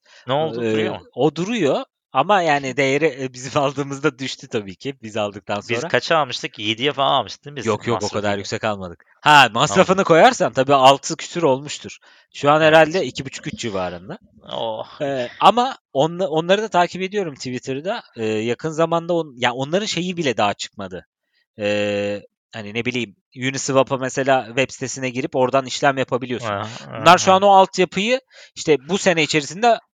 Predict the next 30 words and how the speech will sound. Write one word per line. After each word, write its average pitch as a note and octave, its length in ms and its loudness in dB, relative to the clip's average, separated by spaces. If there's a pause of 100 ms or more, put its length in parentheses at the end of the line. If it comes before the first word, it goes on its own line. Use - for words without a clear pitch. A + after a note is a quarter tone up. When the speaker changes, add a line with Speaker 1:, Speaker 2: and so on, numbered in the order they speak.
(120)
Speaker 2:
e, D#3 160 -16
çıkacaklar E3 640 2
mesela. F2+ 440 -14 (680)
Speaker 1:
Ya F#2+ 180 2
birden G#2 240 0
yüz G#2+ 180 -8
katına A2+ 280 -4
çıkabilir A2+ 460 -4
diyorsun F2+ 320 -4
yani. E2 360 -10
Speaker 2:
Ya C3+ 140 4
yüz F3 340 -6
demeyeyim, A#2+ 340 -4
o A#2+ 120 -8
biraz B2 240 -2
abartı C3 400 0
olur A#3 200 0
da F3 60 2
en G#3 120 4
azından G3 400 2
Speaker 1:
Aha. F#3+ 80 -8
Speaker 2:
bir, E3 340 -4
bir E3 120 0
beş D#3 360 -2
katını D3+ 340 -6
en D#3 80 -4
azından D#3+ 420 -6
görürüz D#3 380 -4
diye C3+ 140 -4
düşünüyorum. C#3 420 -12